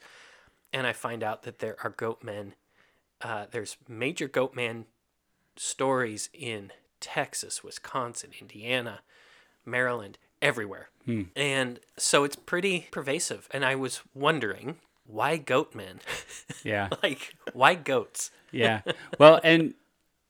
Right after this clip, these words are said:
Speaker 2: so, so that I can have an image in my
Speaker 1: Uh-huh.
Speaker 2: head, when we say a Goat Man, what does that look like? Is it like
Speaker 1: So,
Speaker 2: a
Speaker 1: uh,
Speaker 2: centaur type of thing? Or?
Speaker 1: Um, the, uh, the explanation is most often it's half man, half goat.
Speaker 2: Mm-hmm.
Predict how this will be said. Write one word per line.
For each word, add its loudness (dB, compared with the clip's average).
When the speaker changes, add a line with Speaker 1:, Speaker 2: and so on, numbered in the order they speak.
Speaker 2:
so, 6
so 6
that 6
I 6
can -2
have 2
an 2
image 0
in -4
my 2
Speaker 1:
Uh-huh. 2
Speaker 2:
head, 2
when 2
we 4
say 2
a -2
Goat 6
Man, -2
what 4
does 4
that 2
look -4
like? -4
Is -8
it -4
like -2
Speaker 1:
So, 2
Speaker 2:
a 2
Speaker 1:
uh, 0
Speaker 2:
centaur 0
type 0
of -6
thing? -2
Or? -4
Speaker 1:
Um, 6
the, 0
uh, 2
the -6
explanation 0
is -4
most -2
often -2
it's -10
half 0
man, -4
half -6
goat. -6
Speaker 2:
Mm-hmm. -4